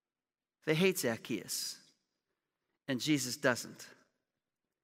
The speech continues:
So they erupt. I'm guessing Jesus knew that would happen because it happened other times when he interacted with sinners in ways that the scribes and the Pharisees and the religious leaders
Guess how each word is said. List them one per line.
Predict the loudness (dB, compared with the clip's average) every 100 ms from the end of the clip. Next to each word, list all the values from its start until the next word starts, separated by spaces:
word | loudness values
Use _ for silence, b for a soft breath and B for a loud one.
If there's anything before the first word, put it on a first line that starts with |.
| _ _ _ _ _ _ -12
So | -4 0
they | 0
erupt. | 0 0 -2 -2 -10 -12 -10 -14 _ _ _ _ _ _ b b b
I'm | 4 4
guessing | 6 6 4 0
Jesus | 0 0 -2 2
knew | 4
that | 6 4
would | 0
happen | 4 4 4 -2
because | -2 0 0 2
it | 0
happened | 10 10 10 0
other | 6 6 6
times | 4 6 6 4 0 B -12 B
when | 4
he | 6 6
interacted | 6 6 6 2 -2
with | 0
sinners | 2 2 2 0
in | 0
ways | 2 2 2
that | -2 -6
the | -6
scribes | 0 4 4 4 0
and | -4
the |
Pharisees | 0 0 0 0 -2 -2
and | -6
the | -4
religious | 2 2 2 -4
leaders | -2 -2 -2 -6